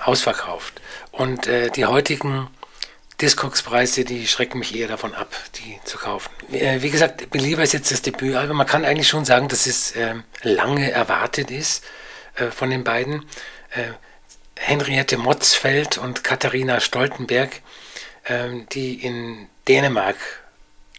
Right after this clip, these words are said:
in Kopenhagen sitzen, aber aus Norwegen. Was ich sehr typisch für junge elektronische Acts finde, ähm, das sehe ich auch bei Smerz, sie kümmern sich überhaupt nicht um irgendwelche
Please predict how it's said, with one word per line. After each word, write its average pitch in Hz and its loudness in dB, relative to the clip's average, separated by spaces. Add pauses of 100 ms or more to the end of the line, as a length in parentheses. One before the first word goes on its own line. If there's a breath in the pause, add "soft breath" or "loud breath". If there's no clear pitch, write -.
(140)
in 117 -6
Kopenhagen 110 -2
sitzen, 104 -2
aber 110 0 (180)
aus 101 -2
Norwegen. 107 -4 (280)
Was - 2
ich - 0
sehr 156 0
typisch 165 2
für 123 0 (100)
junge 143 4
elektronische 127 0
Acts - -2
finde, 151 0 (100)
ähm, 131 -2 (580)
das - 2 (320)
sehe 151 2
ich 139 6
auch 139 4
bei 127 4
Smerz, 120 0 (1000 loud breath)
sie - -4
kümmern 156 4
sich 143 -2 (380)
überhaupt 147 4
nicht 143 -2
um 135 -4
irgendwelche 131 0